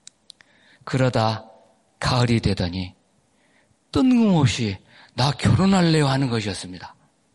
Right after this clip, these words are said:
"주여, 성년이 되면 결혼을 해야 하고 자식이라도 낳아서 전도해야 하지 않겠어요?" 하시던 담임 목사님의 외침이 열매를 맺는 줄 알고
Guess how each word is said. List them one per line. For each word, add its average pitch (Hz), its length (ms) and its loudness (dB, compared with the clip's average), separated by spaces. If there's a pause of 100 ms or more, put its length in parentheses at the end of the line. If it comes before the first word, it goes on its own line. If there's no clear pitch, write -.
(480)
"주여, 95 320 -4 (1800)
성년이 160 640 0
되면 113 440 0
결혼을 110 460 0
해야 98 200 -2
하고 101 540 -6 (380)
자식이라도 123 720 -2
낳아서 107 440 -2
전도해야 123 920 -2 (200)
하지 175 300 -4 (400)
않겠어요?" 165 840 2
하시던 113 600 -4 (320)
담임 123 320 2
목사님의 101 540 0
외침이 98 720 -2 (320)
열매를 127 600 2
맺는 98 340 0
줄 92 160 -4
알고 92 480 -6